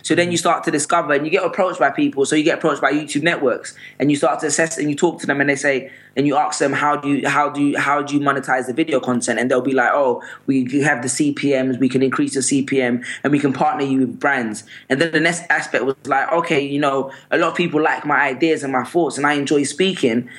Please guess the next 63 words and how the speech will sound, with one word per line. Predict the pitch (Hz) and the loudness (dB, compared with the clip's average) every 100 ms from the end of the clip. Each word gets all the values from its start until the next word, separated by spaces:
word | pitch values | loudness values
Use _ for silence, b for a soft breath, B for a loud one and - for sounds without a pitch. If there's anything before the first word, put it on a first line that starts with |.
| B - | B -4
Is | 139 | 0
there | 160 156 | 0 0
an | 147 | 0
avenue | 156 147 143 | -2 -2 -2
via | 143 131 135 | 0 0 0
that?" | 151 120 | -2 -2
And | 127 | -2
then | 147 | -2
you | |
start | 139 147 - | 0 -2 0
finding | 147 139 139 | -2 0 0
out | - | 0
about | - - | 0 -2
speakers | - 147 143 139 127 | 0 0 0 -2 0
bureaus, | 143 139 135 135 127 B B | 0 2 2 2 -2 B B
you | 165 | 0
know, | 170 | 2
'cause | 170 | 0
I've | 202 208 | 0 0
never | 208 196 | 0 0
had | 185 | 0
a | 165 | 0
manager, | 180 175 135 110 92 | 0 -2 -2 -4 -2
you | 131 | -2
know, | 127 135 | 0 0
so | 156 143 | 0 0
it's | 135 | 0
like, | 143 139 - B B | 0 0 -2 B B
I've | 135 131 | -2 0
dabbled | 180 180 160 | 0 0 0
with | 151 | -2
a | 151 | -2
few | 165 | -2
people | 156 156 156 | -2 0 2
here | 151 | 2
and | 143 151 | 2 0
there, | 139 | 0
but | 120 | 0
I've | 135 160 | 0 2
always | 160 147 | 0 0
had | 151 | -2
to | - | -2
be | 139 | 0
very | 147 139 | 0 0
proactive | - 143 147 - 123 | -2 -2 -2 -6 -2
about | 120 | 0
how | 131 123 127 135 | 2 0 0 0
I've | 131 | -2
approached | 147 156 - | 0 -2 0
stuff. | - 113 - B B B | 0 -2 -4 B B B
And | 151 | 0
even | 170 160 | 0 0
that, | 156 - | 0 0
even, | 190 180 170 - - | 0 0 -2 -4 0
even | 185 180 | 2 2
so, | 175 165 160 - - _ | 0 0 0 -6 -18 _
to | - | 0
a | 151 | 0
point | 185 135 | 0 2
where | 143 | 0
I | 139 | 2
feel | 151 | 0
like | 143 135 - | 2 2 -2